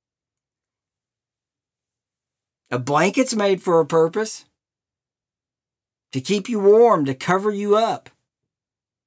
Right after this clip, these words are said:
Shoes have a purpose. Yeah, they're a fashion accessory, but their purpose is to protect your feet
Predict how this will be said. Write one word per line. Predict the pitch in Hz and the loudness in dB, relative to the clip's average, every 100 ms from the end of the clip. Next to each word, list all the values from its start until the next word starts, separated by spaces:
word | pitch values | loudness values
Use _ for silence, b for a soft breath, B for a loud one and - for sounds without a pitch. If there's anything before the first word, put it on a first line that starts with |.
| _ _ _ _ | _ _ _ _
Shoes | - - 202 247 233 | 0 2 2 0 2
have | 233 208 | 0 0
a | 196 | -2
purpose. | 185 190 190 226 - - _ _ _ _ _ _ _ _ _ _ _ _ _ _ _ _ _ _ _ _ _ _ _ _ _ _ _ - | 0 0 -2 -8 -10 -16 _ _ _ _ _ _ _ _ _ _ _ _ _ _ _ _ _ _ _ _ _ _ _ _ _ _ _ -10
Yeah, | 113 127 | -4 -2
they're | 165 196 214 | 0 0 -2
a | |
fashion | - 160 147 139 139 | -2 0 0 0 -4
accessory, | 131 - - 147 135 156 160 214 _ _ _ _ _ | -2 -2 0 -2 -2 -6 -8 -10 _ _ _ _ _
but | - 165 156 - | 2 2 2 -2
their | 143 165 | 0 0
purpose | - 196 247 233 180 - - | 2 0 0 0 -2 -2 -6
is | 160 143 | -2 -2
to | 151 | -2
protect | 131 143 175 160 - | -4 -4 0 0 -2
your | 147 | -6
feet | 135 147 110 | -4 -2 -2